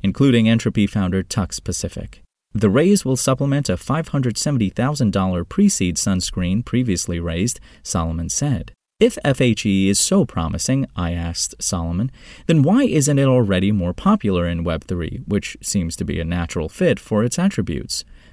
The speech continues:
Solomon explained that it's very difficult to write F H E programs because the space is still so nascent, for one thing, which is part of why Sunscreen is building developer tools to simplify processes around it.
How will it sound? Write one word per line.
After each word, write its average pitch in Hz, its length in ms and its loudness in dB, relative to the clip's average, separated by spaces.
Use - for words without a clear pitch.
Solomon 85 460 0
explained 98 680 2
that 95 260 0
it's 104 240 0
very 165 240 2
difficult 139 460 0
to 147 100 2
write 160 240 0
F 92 200 0
H 92 200 -2
E 90 100 -2
programs 90 640 -4
because 147 380 2
the 127 100 2
space 190 420 2
is 135 280 2
still - 480 2
so 101 260 0
nascent, 92 540 0
for 85 140 -2
one 127 240 2
thing, 90 260 -2
which - 360 0
is 92 260 -2
part 117 320 2
of 87 180 -4
why 95 220 0
Sunscreen 107 640 2
is 87 180 -2
building 104 420 2
developer 92 480 -2
tools 139 500 0
to - 140 -10
simplify 104 540 0
processes 92 720 -2
around 98 340 -2
it. - 300 -8